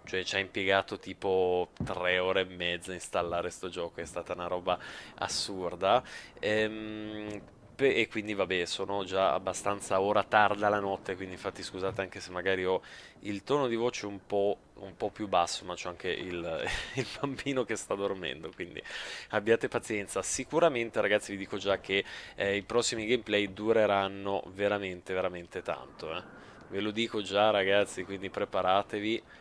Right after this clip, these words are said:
perché ho intenzione di spippolarmi sto gioco in maniera veramente esagerata. Perfetto, abbiamo preso tutto. Eh, esamina. Cosa posso esaminare?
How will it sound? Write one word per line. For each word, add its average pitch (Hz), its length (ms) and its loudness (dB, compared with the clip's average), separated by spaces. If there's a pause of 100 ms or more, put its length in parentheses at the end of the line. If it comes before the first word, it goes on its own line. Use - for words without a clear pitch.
(380)
perché 98 220 -4
ho - 20 0
intenzione 101 540 -4
di 95 120 -6
spippolarmi 95 880 0
sto - 180 -8
gioco 90 460 -4
in 95 140 -12
maniera 92 380 0
veramente 92 800 -2 (420)
esagerata. 98 1040 0 (680)
Perfetto, 104 540 0
abbiamo 113 200 0
preso 120 320 -6
tutto. 107 640 0
Eh, 107 300 2
esamina. 113 600 -4 (520)
Cosa 107 460 -2
posso - 300 -10
esaminare? 104 640 -4